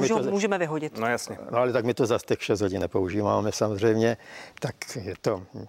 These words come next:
Speaker 2: je to určitý gesto samozřejmě, ale nic víc.
Speaker 1: Jakou vy byste, pane primáře, očekával tu pomoc ze strany státu?
Speaker 3: Ehm,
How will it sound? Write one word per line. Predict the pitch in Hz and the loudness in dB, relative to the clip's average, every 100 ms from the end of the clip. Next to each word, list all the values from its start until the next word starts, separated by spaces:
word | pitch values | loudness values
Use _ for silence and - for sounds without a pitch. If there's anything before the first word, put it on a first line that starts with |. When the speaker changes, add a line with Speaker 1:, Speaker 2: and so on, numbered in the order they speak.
| - _ _ - | -18 _ _ -2
Speaker 2:
je | 117 | 0
to | 127 135 | 2 2
určitý | 120 139 - 120 | 0 -2 0 2
gesto | 113 - - 123 120 | 0 -2 0 0 0
samozřejmě, | 117 113 110 113 120 | 0 0 0 0 0
ale | 117 | 0
nic | 110 110 - | -2 -4 -2
víc. | 110 - - - - _ - - | -2 -4 -14 -20 -20 _ -12 -4
Speaker 1:
Jakou | 196 214 | 0 0
vy | 180 | 0
byste, | 202 220 | -2 -2
pane | 190 180 | -2 -2
primáře, | 190 175 170 170 | 0 -2 0 -4
očekával | - - 170 165 165 - - - - - | -4 -2 0 0 -2 -4 -14 -16 -8 -4
tu | 175 | 0
pomoc | 196 170 156 | 0 0 -2
ze | 165 | -4
strany | - 170 170 | -2 0 0
státu? | - 160 156 - 165 - - - - - - - 127 127 | 0 0 0 -2 -6 -6 -20 -20 -20 -18 -20 -4 0 2
Speaker 3:
Ehm, | 120 | 0